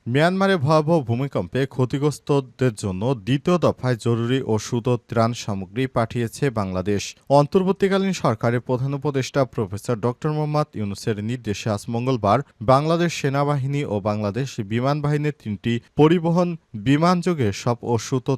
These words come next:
ত্রাণ সামগ্রী পাঠানো হয়েছে। প্রধান উপদেষ্টা প্রফেসর ডক্টর মোহাম্মদ ইউনূসের নির্দেশে এই সহায়তা পাঠানো হয়েছে। প্রধান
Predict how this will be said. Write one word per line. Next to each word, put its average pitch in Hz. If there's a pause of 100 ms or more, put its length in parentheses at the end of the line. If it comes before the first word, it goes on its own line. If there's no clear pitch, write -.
ত্রাণ 113 (100)
সামগ্রী 98
পাঠানো 101
হয়েছে। 104 (280)
প্রধান 160
উপদেষ্টা 196
প্রফেসর 120 (100)
ডক্টর 151
মোহাম্মদ 160
ইউনূসের 107
নির্দেশে 117 (140)
এই 107 (280)
সহায়তা 156
পাঠানো 101
হয়েছে। 104
প্রধান 117